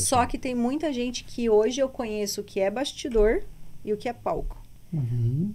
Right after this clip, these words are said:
Speaker 1: Aí, isso pra mim, eu acho que perde muito sentido e valor, muito mais do que eu passar algum perrengue com a pessoa. Porque comigo, geralmente, não acontece muito porque as pessoas... Mas é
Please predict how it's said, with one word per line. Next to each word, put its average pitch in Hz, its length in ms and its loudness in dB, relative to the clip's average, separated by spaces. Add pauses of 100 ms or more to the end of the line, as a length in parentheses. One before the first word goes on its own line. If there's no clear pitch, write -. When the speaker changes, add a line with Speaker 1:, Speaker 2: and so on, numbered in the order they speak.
Speaker 1:
Aí, 226 380 0
isso 269 300 -6
pra 254 180 -4
mim, 240 180 -4
eu 240 60 -4
acho 240 180 -4
que 247 100 -8
perde 226 320 0
muito 240 320 -4
sentido 226 400 -8
e 226 40 -4
valor, 226 600 4
muito 285 340 2
mais 277 320 2
do 302 80 -4
que - 120 -4
eu 285 40 -2
passar 277 240 -2
algum 269 180 -2
perrengue 277 400 2
com 262 80 -2
a 208 40 -2
pessoa. 190 360 0 (340)
Porque 262 160 -2
comigo, 285 260 4
geralmente, 302 380 4
não 302 80 2
acontece 285 460 2
muito 285 220 2
porque - 220 0
as 320 100 0
pessoas... - 360 -2 (640)
Mas 220 380 4
é 208 300 6